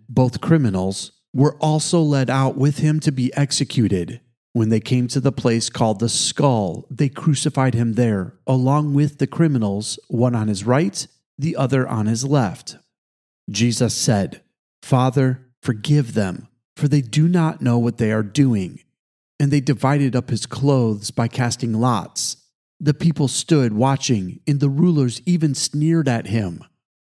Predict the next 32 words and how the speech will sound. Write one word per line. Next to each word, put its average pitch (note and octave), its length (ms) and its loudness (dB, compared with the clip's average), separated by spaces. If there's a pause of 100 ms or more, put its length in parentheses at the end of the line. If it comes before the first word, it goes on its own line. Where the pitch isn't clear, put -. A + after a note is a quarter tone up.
They A2+ 180 0
said, A2+ 500 0 (540)
"He G#2+ 140 -4
saved C3 340 0
others. A#2 520 0 (400)
Let C3+ 200 2
him D3 160 0
save C#3 300 0
himself A#2 640 0
if - 120 -8
he C3+ 220 -2
is D3 260 2
God's C#3 300 0
Messiah, A#2+ 680 0 (260)
the C3+ 100 2
chosen A#2 480 0
one." F2 360 -6 (720)
The A#2 160 2
soldiers G#2+ 840 0
also B2+ 340 4
came A2+ 320 0
up B2 220 2
and G#2+ 240 -4
mocked A#2+ 380 -2
him. F#2 380 -4 (260)
They D3 240 2
offered D3 320 0
him C3+ 180 2
wine C3 400 2
vinegar A#2 500 0
and A2 200 -6
said, G#2 560 -2